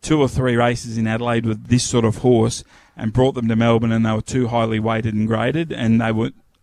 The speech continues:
you know, missing out on good prize money, so he wasn't gonna make the mistake with this horse. So it was virtually a free tip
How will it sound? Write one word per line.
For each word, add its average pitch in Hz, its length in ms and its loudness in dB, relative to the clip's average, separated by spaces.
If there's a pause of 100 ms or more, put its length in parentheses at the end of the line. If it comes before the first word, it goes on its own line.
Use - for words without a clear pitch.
(140)
you 113 100 -2
know, 110 120 2
missing 120 380 4
out 113 140 2
on 113 80 0
good 113 180 0
prize 120 300 4
money, 135 280 2 (240)
so - 160 -2
he 117 60 4
wasn't 120 240 4
gonna 117 140 4
make 117 180 0
the 127 60 0
mistake 120 360 0
with 117 140 -4
this 127 160 2
horse. 117 240 2
So 120 160 2
it - 20 2
was 123 160 0
virtually 143 380 0
a 113 40 -2
free 127 200 0
tip 123 240 -4